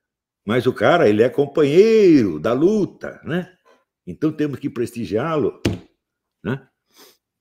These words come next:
O Leonardo Boff hoje diz que eu sou o quê? O tipo mais, como é que foi a palavra que ele usou? Tipo maluco, assim, desequilibrado, et cetera, et cetera. Eu vou dar um exemplo pra você do que que é o Leonardo Boff, pra você ver como é a cabeça desse cara,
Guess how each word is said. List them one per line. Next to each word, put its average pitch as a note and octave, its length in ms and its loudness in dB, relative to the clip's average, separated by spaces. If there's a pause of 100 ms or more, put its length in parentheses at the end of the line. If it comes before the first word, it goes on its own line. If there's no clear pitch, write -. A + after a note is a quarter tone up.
(480)
O A#2 80 -10
Leonardo D#3+ 360 0
Boff D3 260 0
hoje D#3+ 180 0
diz B2+ 160 -4
que G#2+ 60 -4
eu G2 60 0
sou G#2 180 -4
o - 40 -4
quê? C#3 120 -10
O B2 80 -8
tipo A#2 260 -8
mais, C3 320 -8
como A#2 180 -12
é - 20 -8
que G#2+ 180 -4
foi A2+ 160 -2
a A2 40 -4
palavra F#2 260 -4
que F2 60 -6
ele E2 80 -6
usou? C3+ 220 -4 (1400)
Tipo A2 180 -8
maluco, G#2+ 420 2
assim, F2+ 220 -8
desequilibrado, E2 800 -2 (160)
et - 80 -20
cetera, - 220 -18
et - 40 -20
cetera. D2+ 260 -8 (580)
Eu D3 180 -2
vou F3 100 6
dar D#3+ 120 6
um B2+ 60 4
exemplo F#2 280 4
pra F#2 80 0
você E2+ 240 -2
do D2+ 100 -10
que G2+ 140 -6
que F2 140 -4
é E2 60 0
o D2 60 -4
Leonardo D2 360 -8
Boff, C2 260 -10
pra - 80 -20
você E2 100 -8
ver F2 140 -2
como B2+ 260 2
é D3 60 2
a D3 60 0
cabeça A2+ 460 0
desse F#2+ 220 -2
cara, C2+ 260 -6